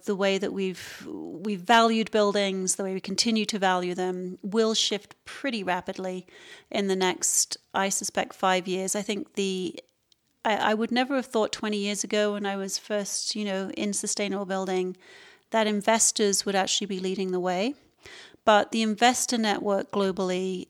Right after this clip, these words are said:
is understanding the risk of climate change, the risk of nature,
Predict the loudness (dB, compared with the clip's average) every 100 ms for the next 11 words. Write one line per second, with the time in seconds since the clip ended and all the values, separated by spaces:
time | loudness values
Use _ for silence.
0 | -2 0 0 0 0 0 0 0 0 2
1 | 0 -2 -2 -2 0 -2 -4 -2 -2 -2
2 | -4 -2 -2 -4 -4 -4 -6 -4 -2 0
3 | -2 -4 -6 -6 -6 -6 -4 -4 -6